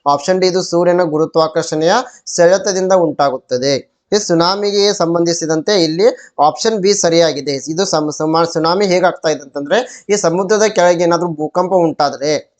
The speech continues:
so ಇದರಿಂದ ಏನಾಗುತ್ತಾ ಇದೆ? ಸುಮ-, ಸುನಾಮಿ ಉಂಟಾಗ್ತಾ ಇದೆ. So tsunami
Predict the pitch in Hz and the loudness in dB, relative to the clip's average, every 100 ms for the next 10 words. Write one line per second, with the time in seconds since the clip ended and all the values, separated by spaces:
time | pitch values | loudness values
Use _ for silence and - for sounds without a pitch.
0 | 185 170 147 175 202 185 170 160 165 165 | -2 -2 0 0 2 2 2 0 -2 0
1 | 165 240 - 156 151 151 151 - - 170 | 2 0 0 -2 0 -2 -4 -10 -2 0
2 | 165 160 151 139 139 135 135 123 127 131 | 0 0 -4 -4 -4 -2 -4 -4 -4 -4
3 | - - - - 190 170 170 185 | -6 -16 -8 -4 0 2 2 2